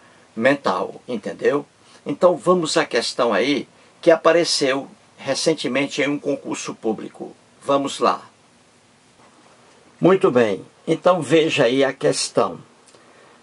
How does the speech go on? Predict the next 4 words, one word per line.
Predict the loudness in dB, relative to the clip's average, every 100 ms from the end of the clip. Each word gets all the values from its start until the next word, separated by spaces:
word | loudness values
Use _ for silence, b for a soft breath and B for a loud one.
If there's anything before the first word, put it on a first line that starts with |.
| b _
Acima | 0 0 0 0 2 4
aí | 2 2 0 2
temos | 2 4 4 2 0 -8 -10 -14 _ _ _ 2
instituto, | 2 2 -2 -4 -4 2 2 0 -2 -2 -2